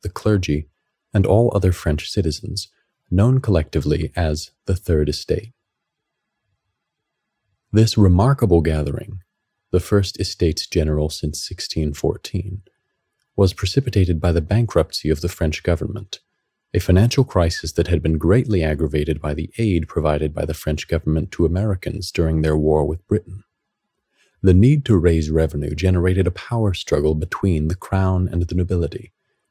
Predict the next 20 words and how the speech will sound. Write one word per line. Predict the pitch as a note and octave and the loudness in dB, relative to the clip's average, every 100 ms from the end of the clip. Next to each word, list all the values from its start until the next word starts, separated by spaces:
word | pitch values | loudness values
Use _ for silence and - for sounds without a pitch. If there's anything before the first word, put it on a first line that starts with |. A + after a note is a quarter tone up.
| _ _ | _ _
especially | G2+ - G#2+ F#2+ D#2 D#2 D#2 _ _ _ | -4 0 0 0 -2 -2 -4 _ _ _
the | E2+ | 2
reform-minded | E2+ E2 - A2 E2+ D#2 D2 D2+ D#2 - | 2 2 -2 0 2 0 -2 -2 -4 -6
Parlement | - D#2+ D#2 F2+ D#2 - | -4 -2 -2 -4 -4 -8
of | D#2+ - - | -12 -14 -4
Paris, | F#2+ - - - - - _ _ _ _ _ _ - | -4 -4 -10 -14 -16 -20 _ _ _ _ _ _ 0
and | F#2+ E2+ | 2 2
both | C3+ C#3 | 0 0
sides | - - D2 D2+ - | -6 -4 -4 -4 -4
decided | F#2+ - E2+ E2+ E2 | -4 -2 -2 0 0
they | F2 | 2
had | F#2+ | 0
something | - A#2 B2 C#3+ C3+ | -2 -2 -2 0 -2
to | A2 | -2
gain | F2+ D2 D2+ | -4 -2 -2
by | D2 F2 | -4 -4
convening | F#2+ F#2 G2 F2 D2 D2+ | 0 0 2 0 0 -4
an | F2 | -4
Estates | E2 - D#2+ C#2+ - | -6 -4 -6 -6 -6
General. | - D2+ - - | -4 -4 -6 -12